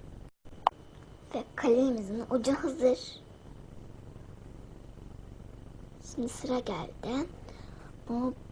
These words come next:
böyle boyayacaksınız arkadaşlar. Ama boyarken bu kadar bir boşluk bırakmalısınız. Şu kadar. Neyse,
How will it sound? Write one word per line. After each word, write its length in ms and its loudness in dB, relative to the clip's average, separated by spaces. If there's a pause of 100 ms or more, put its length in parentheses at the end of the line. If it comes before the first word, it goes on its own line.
böyle 300 2
boyayacaksınız 580 6
arkadaşlar. 460 -4
Ama 260 0
boyarken 600 0 (800)
bu 40 -16
kadar 760 2
bir 200 6
boşluk 420 0
bırakmalısınız. 800 -4
Şu 80 -10
kadar. 640 -8 (4000)
Neyse, 180 2